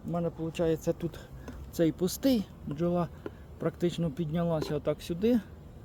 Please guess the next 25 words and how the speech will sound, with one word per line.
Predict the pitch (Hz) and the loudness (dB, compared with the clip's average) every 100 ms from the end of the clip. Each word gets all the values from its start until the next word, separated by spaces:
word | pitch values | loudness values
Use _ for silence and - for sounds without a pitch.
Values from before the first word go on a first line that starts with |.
| - - - - - - | -16 -16 -16 -16 -16 -4
І | 208 170 | 0 4
я | 165 | 4
їм | 160 160 | 4 0
всім | 147 - 180 | -2 -2 0
поставив | 151 156 - 160 147 | 0 -2 2 2 2
по | 127 139 | -2 -8
корпусу | - 147 - 131 - 135 - - - - - - - - - | -4 -4 -4 -8 -8 -8 -10 -16 -16 -16 -14 -16 -16 -14 -14
сто | - - | -8 -6
шістдесятому | 151 151 143 147 156 147 131 | -4 -4 -4 -2 -2 -2 -6
по | 139 | -6
магазину | 143 135 143 147 151 | -4 -2 -2 -2 -2
меду. | 143 139 117 120 - - - - - - - - - - - - - - | -4 -6 -6 -10 -12 -14 -16 -16 -16 -16 -16 -16 -16 -16 -16 -16 -10 -8
Подивимося. | 143 147 127 123 - - - - - - - - - - - - - | -2 -2 -2 -4 -8 -14 -14 -14 -16 -16 -14 -14 -14 -16 -16 -10 -4
Не | 160 | -2
буду | 151 147 | 0 -2
підходити | 143 165 - 202 175 - 156 | -2 -2 2 4 4 4 2
аж | 156 143 | 2 2
до, | 156 - - - - - - - - - | 0 -2 -8 -16 -16 -16 -18 -16 -16 -6
аж | 156 151 | -4 0
до | 170 | 0
тепла | - 180 170 156 | 0 0 2 2
вже, | 135 143 151 | 2 -2 -2
до, | 151 - - - | -2 -4 -12 0
по | 160 | 2
весні. | 160 - 170 156 | 2 2 2 2